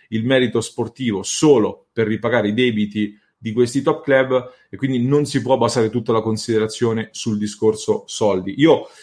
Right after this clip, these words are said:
io sono il primo che ad un, eh, Crotone Spezia, con tutto il rispetto,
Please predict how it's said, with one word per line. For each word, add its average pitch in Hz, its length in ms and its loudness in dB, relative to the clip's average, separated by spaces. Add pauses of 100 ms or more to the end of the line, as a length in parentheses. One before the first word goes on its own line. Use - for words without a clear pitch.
(120)
io 170 140 6
sono 151 260 4
il 131 120 4
primo 151 540 2
che 135 400 2
ad 120 260 -2
un, 123 260 -2
eh, 120 380 0
Crotone 127 440 -2
Spezia, 131 840 -4
con 107 200 -6
tutto 117 280 -8
il 113 60 0
rispetto, 120 800 -2